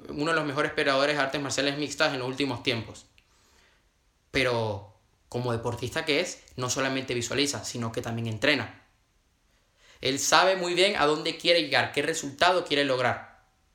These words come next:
Lo siente que ya es suyo. Pero apenas se levante por la mañana o apenas termina de visualizar, se pone a entrenar, se pone a, a combatir.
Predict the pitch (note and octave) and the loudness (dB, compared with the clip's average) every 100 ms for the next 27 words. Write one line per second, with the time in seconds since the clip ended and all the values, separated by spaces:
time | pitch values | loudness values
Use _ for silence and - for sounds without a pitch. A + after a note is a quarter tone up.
0 | _ _ _ _ _ _ _ _ - - | _ _ _ _ _ _ _ _ -18 -6
1 | C3+ B2+ - F3+ F#3 F3+ D3 D#3 D#3 E3 | -2 0 2 2 2 0 2 2 2 0
2 | C3 G#2+ - - _ _ _ _ _ _ | -2 -4 -10 -20 _ _ _ _ _ _
3 | _ - - - C3+ A2+ A2+ B2 A2 - | _ -20 -12 0 2 2 2 0 0 2
4 | A2+ A2 A#2 D3 C#3+ C#3+ B2+ A#2 B2 F3+ | 2 2 2 0 0 0 2 2 0 0
5 | G3+ - - - C3 A#2+ A#2 A#2 A#2+ A2+ | -4 -10 -20 -6 2 4 4 2 0 2
6 | B2+ A#2+ B2 C#3+ C#3 B2+ A#2 C3+ E3+ - | 0 2 0 0 0 0 0 0 0 -4
7 | - _ _ _ _ _ _ _ - G2 | -16 _ _ _ _ _ _ _ -12 -6
8 | A2 A#2+ C#3+ B2+ A2+ F3+ - - _ _ | -2 -2 0 0 0 -2 -6 -20 _ _
9 | _ _ - A2+ - A2 A#2+ B2+ B2 A#2 | _ _ -6 -6 -2 -2 0 2 2 2
10 | A#2 A2+ A#2 A2+ B2 A#2 A#2 C#3+ D#3 - | 2 0 -2 -2 -2 0 0 0 -2 -10